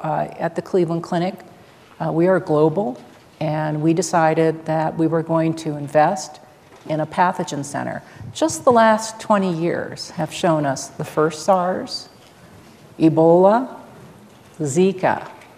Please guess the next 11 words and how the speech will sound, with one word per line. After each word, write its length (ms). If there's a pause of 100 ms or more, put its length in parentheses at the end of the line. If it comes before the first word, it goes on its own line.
(800)
dengue. 540 (680)
These 220
are 100
all 180 (200)
terrible 420
infectious 480
diseases, 580
tick-borne 640
viruses. 760 (920)
And 120
a 80